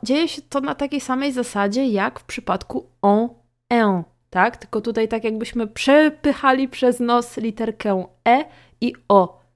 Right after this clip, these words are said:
On, en. Natomiast jak chcemy sobie stęknąć, mówiąc jeden,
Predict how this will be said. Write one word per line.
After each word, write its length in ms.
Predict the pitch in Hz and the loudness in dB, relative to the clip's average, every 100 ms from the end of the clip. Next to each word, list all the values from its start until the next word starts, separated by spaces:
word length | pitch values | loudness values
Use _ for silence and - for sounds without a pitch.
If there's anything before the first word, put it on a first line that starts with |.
| _ | _
On, 220 | 240 262 262 _ | 0 2 0 _
en. 320 | 196 180 165 156 _ _ _ _ _ _ _ _ _ _ _ | 0 0 -2 -8 _ _ _ _ _ _ _ _ _ _ _
Natomiast 500 | 214 208 294 302 269 | -2 2 0 0 -2
jak 160 | 226 - | -4 -4
chcemy 320 | - 269 277 | -4 -4 -2
sobie 260 | 247 208 202 | -2 -2 -4
stęknąć, 760 | - 302 294 - 175 202 - | -4 -4 -4 -4 -4 -4 -6
mówiąc 540 | 202 185 185 180 - - _ 202 | -8 -4 -4 -6 -10 -20 _ -2
jeden, 560 | 208 180 165 175 262 | 0 2 2 0 -4